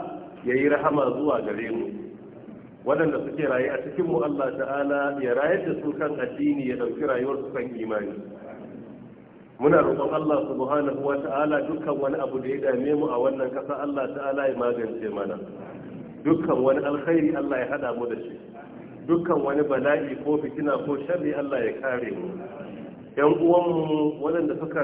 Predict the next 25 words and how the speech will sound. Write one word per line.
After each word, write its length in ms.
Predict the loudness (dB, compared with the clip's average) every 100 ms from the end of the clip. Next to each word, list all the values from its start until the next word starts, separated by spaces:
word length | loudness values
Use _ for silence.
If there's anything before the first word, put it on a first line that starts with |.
| 0
rasu 160 | -2 -2
a 60 |
dalilin 400 | -2 0 0 0 -2
fitintinu 560 | -6 -8 -6 -4 -4 -4
kala-kala, 560 | -2 -2 -2 -2 -2
Allah 240 | -2 -2 -4 -4
ta'ala 400 | -4 -4 -4 -2
ya 140 | -2
musu 240 | -2 -2 -2
rahama. 560 | 0 -2 -2 -6 -10 -14 -14 -14 -14 -14 -10
Waɗanda 540 | 0 2 4 2 -2 -4
aka 140 | 0
yi 100 | 0
garkuwa 560 | 2 2 2 2 4 4
da 80 | 0
su 80 | -2
a 140 | -4 -2
ko'ina 460 | -2 0 0 0 -2
suke, 220 | -4 -4
Allah 300 | 0 0 -2
ta'ala 340 | -2 -2 0 -2
ya 60 | -2
kubutar 380 | -6 -6 -4 -4
da 80 | -4 -6
su. 160 | -10